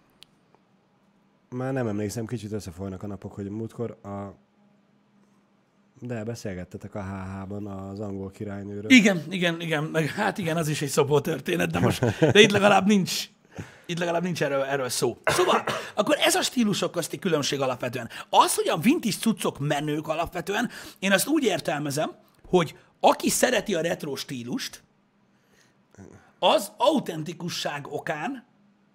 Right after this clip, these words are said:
Speaker 2: vásárol vintage cumókat magának azért, mert úgy lehetsz, tehát van a retro, amikor régi stílusú cuccokat veszel fel, és azzal rendezed be a lakást,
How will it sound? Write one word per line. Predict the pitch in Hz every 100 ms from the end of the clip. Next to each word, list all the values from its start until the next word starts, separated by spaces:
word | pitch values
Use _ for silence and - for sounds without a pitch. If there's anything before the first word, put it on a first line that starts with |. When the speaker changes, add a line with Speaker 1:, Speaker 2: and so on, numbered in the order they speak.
| -
Speaker 2:
vásárol | 180 175 - 170 151 165 196 180 139
vintage | 143 214 - 151 -
cumókat | 170 151 139 147 131
magának | 143 135 131 - - - _
azért, | 151 147 160 - - - - -
mert | 160 170 165 - _ -
úgy | 240 320
lehetsz, | 349 190 160 -
tehát | - 156
van | 240
a | 175
retro, | 170 - 131 123 180
amikor | 160 156 165
régi | 190 175 147
stílusú | - 160 139 131
cuccokat | 147 - 135 123
veszel | 120 135 135 123
fel, | - 131
és | 127 - - - -
azzal | 151 151
rendezed | 139 143 139 135
be |
a | 127
lakást, | 117 - 131 131 -